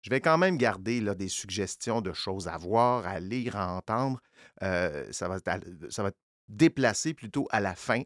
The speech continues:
de chaque épisode. Dernier changement, et non le moindre, les entrevues maintenant sont filmées.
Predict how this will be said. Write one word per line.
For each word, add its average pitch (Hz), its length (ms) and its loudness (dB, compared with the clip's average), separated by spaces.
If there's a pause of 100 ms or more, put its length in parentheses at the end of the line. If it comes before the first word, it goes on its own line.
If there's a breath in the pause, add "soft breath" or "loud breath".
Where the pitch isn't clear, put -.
de 98 320 -2
chaque - 320 -6
épisode. 90 480 -10 (340)
Dernier 147 300 6
changement, 139 360 6
et 160 100 4
non 127 100 4
le 113 120 2
moindre, 143 260 0
les 120 160 0
entrevues 113 360 0
maintenant 127 380 0 (300 loud breath)
sont 139 260 2
filmées. 123 540 0